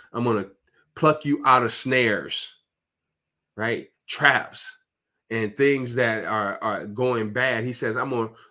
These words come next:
I'm gonna take those things out of your way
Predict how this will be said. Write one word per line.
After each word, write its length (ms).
I'm 80
gonna 180
take 300
those 280
things 340
out 180
of 120
your 200
way 520